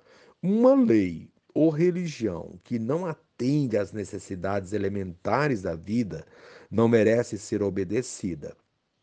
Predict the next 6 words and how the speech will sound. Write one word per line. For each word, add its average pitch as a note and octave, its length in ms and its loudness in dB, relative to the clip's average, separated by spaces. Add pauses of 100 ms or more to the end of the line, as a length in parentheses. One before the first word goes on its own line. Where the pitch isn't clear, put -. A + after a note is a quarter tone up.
(360)
Jesus G#2 640 2
burla A#2 760 0
a - 20 0
lei G2 400 2
do F#2+ 180 -14
sábado F#2+ 640 -4